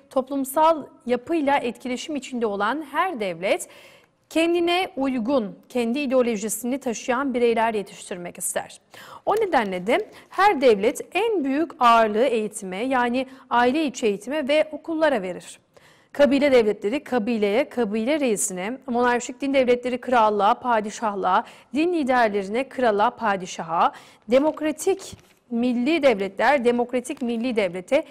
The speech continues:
seçilmiş yöneticilere bağlılık oluşturur. Her toplum devlet yapısı meşruiyeti için kendine özgü bir ideoloji, bir felsefe, bir bağlılık gerekçesi üretir. Bunun için kabile döneminde aile bağları ve kaba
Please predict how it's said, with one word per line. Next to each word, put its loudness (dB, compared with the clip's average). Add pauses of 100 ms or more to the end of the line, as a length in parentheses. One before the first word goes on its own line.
(180)
seçilmiş -6
yöneticilere -2
bağlılık 0
oluşturur. -12 (500)
Her 2
toplum 0
devlet 4
yapısı 0 (300)
meşruiyeti -2
için -6 (140)
kendine -2
özgü -2
bir -4
ideoloji, -2
bir -4
felsefe, -2
bir -4
bağlılık -2
gerekçesi -8
üretir. -12 (580)
Bunun 0
için -2
kabile 2
döneminde 0
aile 0
bağları 0
ve -4
kaba 0